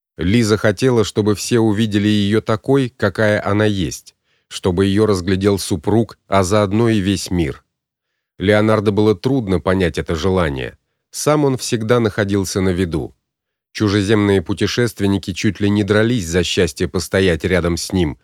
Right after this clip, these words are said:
пожать ему руку, чтобы по возвращении домой похвастаться тем, что видели великого мастера из Винчи.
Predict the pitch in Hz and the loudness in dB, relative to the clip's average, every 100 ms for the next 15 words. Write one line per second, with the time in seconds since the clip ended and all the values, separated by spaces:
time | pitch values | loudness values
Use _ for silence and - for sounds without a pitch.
0 | _ - 98 90 92 92 90 92 110 80 | _ -2 0 2 0 0 0 2 2 0
1 | 73 64 _ _ _ - 127 113 101 117 | -6 -10 _ _ _ -4 0 0 2 2
2 | 110 104 113 - 123 110 101 92 95 101 | 2 2 0 0 -2 0 0 0 0 2
3 | 127 117 101 92 107 107 - 92 101 87 | 0 0 -2 -2 0 -2 -2 -4 -4 -2
4 | 135 131 - - - 117 117 123 117 113 | 0 0 -2 -8 -2 0 0 -2 -2 0
5 | 98 104 120 110 104 95 95 90 - 95 | 0 0 0 0 0 2 2 0 -2 -2
6 | 87 - 95 85 87 80 71 - 62 | -2 -2 -4 -2 -2 -4 -4 -8 -8